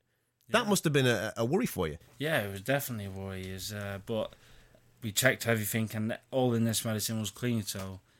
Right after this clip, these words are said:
Speaker 2: it was all, uh,
Speaker 1: You're t-, you're good to go, man.
Speaker 2: good to go. But they said it had, um, it was gonna make training, like, fifty times as harder and all stuff like that, and it,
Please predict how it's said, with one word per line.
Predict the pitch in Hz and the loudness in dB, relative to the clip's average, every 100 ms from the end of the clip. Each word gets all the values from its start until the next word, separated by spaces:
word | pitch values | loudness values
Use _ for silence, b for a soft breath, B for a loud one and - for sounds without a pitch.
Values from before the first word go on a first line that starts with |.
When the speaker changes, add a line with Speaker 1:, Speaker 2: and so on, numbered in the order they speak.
| b | b
Speaker 2:
it | 107 - | -18 -16
was | 107 | -14
all, | 110 113 107 107 | -12 -12 -14 -2
uh, | |
Speaker 1:
You're | 104 98 | 0 0
t-, | - - | -2 2
you're | 110 | 2
good | 87 113 90 | 4 2 2
to | 98 | 0
go, | 90 90 | 2 2
man. | 78 73 | 2 -2
Speaker 2:
good | 82 | -8
to | - | -12
go. | 127 107 | -12 -10
But | 104 | -10
they | 92 | -2
said | 104 123 110 | 4 6 4
it | - B B | 0 B B
had, | - 101 113 | -2 0 4
um, | 107 104 104 101 98 | 4 4 4 2 0
it | 113 | -6
was | 104 107 | -8 -10
gonna | - 110 | -6 0
make | 110 104 | 2 2
training, | - 120 120 113 110 110 | 2 6 8 6 6 2
like, | 104 98 | 0 -4
fifty | - 110 - | -4 -6 -6
times | 104 104 104 98 | -4 -2 -2 -2
as | |
harder | 98 101 104 104 101 | -2 -2 -2 -2 -2
and | 101 | -2
all | 104 | -4
stuff | 104 - 101 | -4 -6 -6
like | 101 90 | -6 -6
that, | 104 107 | -8 -8
and | 98 98 | -8 -6
it, | 98 | -8